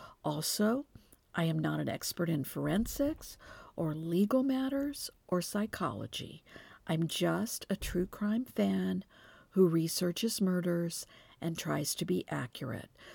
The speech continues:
so I can share what interests me with you. Opinions on this podcast are not professional ones.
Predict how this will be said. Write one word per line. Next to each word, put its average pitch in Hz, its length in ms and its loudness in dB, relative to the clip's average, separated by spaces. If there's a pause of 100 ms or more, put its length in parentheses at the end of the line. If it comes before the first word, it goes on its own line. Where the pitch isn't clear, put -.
so 175 220 -4
I 170 120 4
can 233 180 2
share 240 280 2
what 233 160 6
interests 214 460 -2
me 165 460 2 (200)
with 165 220 -6
you. 156 220 -6 (880)
Opinions 180 560 2
on 220 160 6
this 226 180 2
podcast 226 840 -2 (100)
are 151 180 -4
not 156 640 -2 (140)
professional - 760 -4
ones. - 540 -14